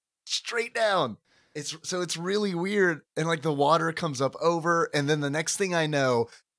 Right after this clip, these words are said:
everybody who was on the boat, except for Zalnop, is just plunk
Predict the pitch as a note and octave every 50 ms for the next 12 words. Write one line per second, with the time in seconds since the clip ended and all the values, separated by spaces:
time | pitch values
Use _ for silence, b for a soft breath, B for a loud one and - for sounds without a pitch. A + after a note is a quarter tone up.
0 | _ _ _ _ - E3 E3+ F3+ F#3 F3+ F3+ F#3+ F#3+ F#3+ F#3+ E3+ E3+ E3 E3+ E3
1 | E3 D#3+ E3 E3 D#3+ D#3+ D#3 C#3 D#3+ D#3+ D#3+ D#3 D#3+ D#3 C3+ D3 C#3 C3 B2 A#2+
2 | A#2+ - - C3+ B2+ - - - C3+ C3+ C3+ - - E3+ F3 F3 D#3+ F3+ F#3 G3
3 | F#3 D#3+ C#3 B2+ A2+ A2 A2 A2 A2 - - D3+ D3 B2+ - - C#3+ C#3 B2+ -
4 | - - - - - A#2+ C#3 D3 D#3 E3+ E3+ - -